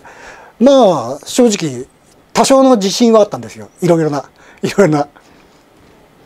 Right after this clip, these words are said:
まして小学校一年生なんかね、そんなことする、もちろんそういうターゲットでもないですけれど、勉強、勉強も高校に入った時点では、そこの兄弟よりできま、そこの兄貴よりはできました。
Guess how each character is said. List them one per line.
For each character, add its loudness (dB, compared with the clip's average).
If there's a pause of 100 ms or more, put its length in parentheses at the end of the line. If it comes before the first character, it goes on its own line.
(140)
ま 2
し 0
て 4
小 2
学 2
校 4
一 0
年 2
生 4
な -2
ん -10
か -6
ね、 0
そ -4
ん 2
な 4
こ 2
と 2
す -4
る、 2
も -4
ち 2
ろ 2
ん -10 (140)
そ -14
う 2
い 4
う -4
タ 0
ー 0
ゲ 2
ッ -4
ト -6
で -8
も -12
な 0
い -4
で -20
す -20
け -14
れ -12
ど、 -12 (880)
勉 0
強、 2 (260)
勉 0
強 0
も 2
高 -2
校 -2
に 0
入 0
っ -8
た -4
時 -10
点 0
で 2
は、 -2
そ -20
こ -2
の -2
兄 -4
弟 0
よ -2
り -10 (260)
で -14
き -18
ま、 -10
そ -14
こ -4
の -2
兄 -2
貴 -14
よ -8
り -14
は -12
で -16
き -16
ま -12
し -16
た。 -20